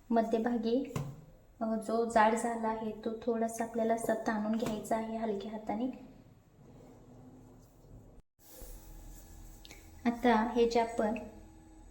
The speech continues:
गोळे कट करून घेऊया. तर पहा, जास्त मोठेही नाही कट करायचे आणि जास्त छोटेही नाही. तर पहा,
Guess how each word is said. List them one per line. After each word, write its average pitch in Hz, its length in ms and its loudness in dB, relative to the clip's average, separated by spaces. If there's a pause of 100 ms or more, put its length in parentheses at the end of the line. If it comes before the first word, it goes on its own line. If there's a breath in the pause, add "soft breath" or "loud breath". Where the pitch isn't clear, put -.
(800)
गोळे 220 320 4
कट 233 280 0 (140)
करून 233 260 8
घेऊया. 226 400 2 (400)
तर 220 100 0
पहा, 240 320 0 (840)
जास्त 240 280 2
मोठेही 247 560 6
नाही 240 320 4
कट - 260 0
करायचे 214 600 0
आणि 226 200 0
जास्त 226 300 0 (140)
छोटेही 226 440 0
नाही. 220 340 0 (4000 loud breath)
तर 254 100 6
पहा, 254 360 8